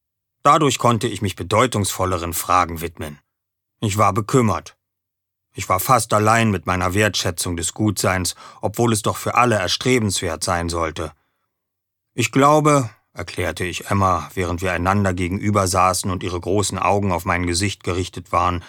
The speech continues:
„Ich glaube, dass alle Tiere gut sind, wenn sie geliefert werden. Aber vom ersten Tag an, den wir außerhalb der Fabrik verbringen, werden wir Verlockungen ausgesetzt. Das Gute, den Verlockungen des Lebens auszusetzen, ist die Herausforderung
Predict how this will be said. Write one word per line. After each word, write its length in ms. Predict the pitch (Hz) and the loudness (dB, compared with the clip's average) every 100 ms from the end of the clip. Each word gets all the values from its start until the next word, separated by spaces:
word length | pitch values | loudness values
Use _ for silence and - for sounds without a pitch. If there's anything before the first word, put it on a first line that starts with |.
| - _ _ _ _ - | -16 _ _ _ _ -6
„Ich 160 | 120 | -2
glaube, 400 | - 139 165 185 | 2 4 6 4
dass 180 | 160 - | 2 0
alle 360 | - 123 170 147 | 2 2 4 2
Tiere 360 | - 131 131 | 2 2 2
gut 300 | 117 110 110 | 2 0 0
sind, 320 | - 117 104 104 | 0 0 0 0
wenn 160 | 104 | 0
sie 120 | 95 | 0
geliefert 540 | 98 92 95 90 82 - | 0 -2 -2 -4 -6 -6
werden. 320 | 82 76 71 - _ _ _ _ _ | -8 -8 -12 -18 _ _ _ _ _
Aber 200 | 104 101 | -2 0
vom 160 | 101 107 | 0 2
ersten 400 | 165 165 - 113 | 2 2 0 0
Tag 340 | 127 127 113 | 4 4 2
an, 120 | 92 | -2
den 160 | 90 95 | -2 -2
wir 160 | 90 117 | 0 2
außerhalb 420 | 147 143 113 110 | 2 4 2 0
der 120 | 95 | -4
Fabrik 400 | - 92 139 160 | -2 -2 -2 0
verbringen, 480 | 127 113 117 113 104 - _ _ _ | 0 2 2 2 0 -6 _ _ _
werden 300 | 147 135 127 | 2 4 4
wir 120 | 110 | 2
Verlockungen 680 | - 98 117 135 117 98 85 | 0 2 2 2 2 0 -2
ausgesetzt. 840 | 92 90 - 90 85 76 - - _ _ _ _ _ _ _ _ _ | -4 -4 -4 -4 -6 -6 -8 -8 _ _ _ _ _ _ _ _ _
Das 240 | 87 87 | -6 -2
Gute, 320 | - 208 - 120 | 2 2 2 0
den 160 | 110 | 0
Verlockungen 600 | - 95 139 143 127 110 | 0 2 2 4 2 2
des 160 | 98 - | 0 0
Lebens 360 | 113 147 131 - | 0 2 0 2
auszusetzen, 840 | 127 135 - 127 113 117 - 113 | 2 2 0 0 0 0 -2 -2
ist 180 | 135 - | -2 0
die 100 | 120 | 0
Herausforderung 1000 | 98 107 156 - 120 110 107 98 107 | 2 2 2 0 0 0 0 0 0